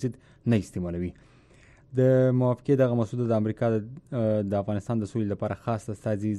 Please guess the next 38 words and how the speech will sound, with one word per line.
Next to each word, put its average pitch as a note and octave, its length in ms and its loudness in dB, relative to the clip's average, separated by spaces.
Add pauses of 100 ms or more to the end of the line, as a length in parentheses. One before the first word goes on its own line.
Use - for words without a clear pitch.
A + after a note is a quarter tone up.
زلمي G2 300 0
خلیلزاد G2 440 -2
دې B2+ 140 0
اونۍ C#3 240 2
د A2 100 0
افغان A#2+ 240 -2
ولسمشر B2 480 -2
محمد G2+ 240 -2
اشرف G2+ 400 -12
غني A2 240 -2
سره A#2 220 -4 (580)
شریکه F#2+ 300 -6
کړې G2 180 0
وه. F2 100 -8 (800)
خو B2 240 0
د - 100 -10
طالبانو B2 320 0
لخوا A#2+ 220 -2
په A2 100 -8
پلازمینې A#2 460 2
کابل A2 260 0
او A2 140 0
د - 80 2
هیواد A2+ 260 0
په A2 140 0
مختلفو C3 500 -2
برخو A2 300 -2
کې A#2+ 260 0
د G2+ 160 0
بریدونو C#3+ 320 2 (140)
د G#2 100 0
زیاتېدو A2 380 0
وروسته D3+ 340 -2
په G#2 80 -4
دغې G2+ 300 0
موافقې B2+ 580 -2
تشویشونه G2+ 500 -6
څرګند F2+ 240 -4